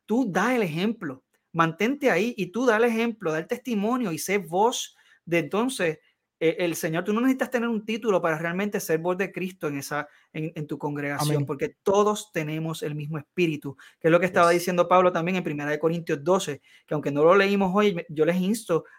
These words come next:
Speaker 1: a que, a que lean la primera carta de Corintios, a que lean el libro de los Hechos y a que lean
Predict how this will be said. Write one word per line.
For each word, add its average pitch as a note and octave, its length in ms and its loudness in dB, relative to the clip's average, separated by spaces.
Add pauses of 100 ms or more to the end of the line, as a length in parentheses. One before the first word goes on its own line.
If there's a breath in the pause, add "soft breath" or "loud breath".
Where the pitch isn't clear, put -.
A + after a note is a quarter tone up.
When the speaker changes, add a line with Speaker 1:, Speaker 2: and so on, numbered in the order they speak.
Speaker 1:
a D3+ 100 -4
que, D3+ 240 2
a D3+ 140 -6
que D#3 80 -4
lean D#3 280 6
la A3 100 6
primera F#3+ 280 4
carta G3 260 2
de G#3 120 2
Corintios, F#3 480 0
a E3 80 -4
que C#3+ 100 -4
lean F#3 340 0
el F#3+ 120 0
libro G3+ 240 2
de G3 80 2
los F3+ 140 2
Hechos G#3+ 280 0
y F3+ 40 2
a D#3+ 100 0
que C#3+ 100 -6
lean G#3 400 -2